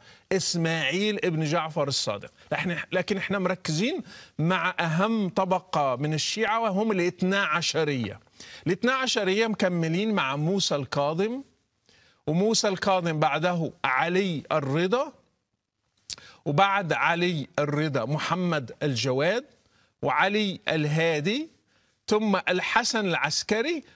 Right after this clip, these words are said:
ثم محور الحلقة اللي هو يسمى محمد بن الحسن العسكري، اللي هو يسمى محمد المهدي، وهو الإمام اثناشر،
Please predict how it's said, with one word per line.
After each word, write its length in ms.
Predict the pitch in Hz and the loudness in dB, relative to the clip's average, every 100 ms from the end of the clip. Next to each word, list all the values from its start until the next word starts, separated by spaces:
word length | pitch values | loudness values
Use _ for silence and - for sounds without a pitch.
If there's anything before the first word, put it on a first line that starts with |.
| _ | _
ثم 400 | 220 262 240 214 | 0 2 2 0
محور 520 | 214 220 - 214 180 165 | 0 0 0 0 0 0
الحلقة 500 | 156 196 226 - 233 | 0 -2 0 -2 0
اللي 160 | 190 | 0
هو 360 | 170 220 254 233 | 0 0 2 0
يسمى 520 | 202 175 214 214 208 | 0 0 0 0 -2
محمد 640 | 170 - 208 220 196 160 151 | -2 -2 -2 0 0 0 -2
بن 100 | 156 | -2
الحسن 680 | 151 - 196 - 143 185 - _ _ _ _ _ _ - | -2 0 0 0 -4 -6 -10 _ _ _ _ _ _ -2
العسكري، 920 | 123 127 143 - 151 156 214 262 - _ 165 | 0 0 -2 -2 0 0 0 -2 -8 _ -2
اللي 220 | 165 170 | 0 0
هو 340 | 165 202 202 | 2 2 2
يسمى 480 | 190 165 - 175 180 | 0 0 -2 -2 -2
محمد 800 | 160 147 - 170 180 175 180 151 | -2 -4 -2 -2 0 0 -2 -2
المهدي، 440 | 156 139 160 185 196 | -2 0 -2 0 0
وهو 280 | 165 175 175 | 0 0 0
الإمام 420 | - 156 160 156 | -2 -4 -2 -4
اثناشر، 760 | - 156 165 190 233 262 277 | -4 -2 -2 -2 0 0 -2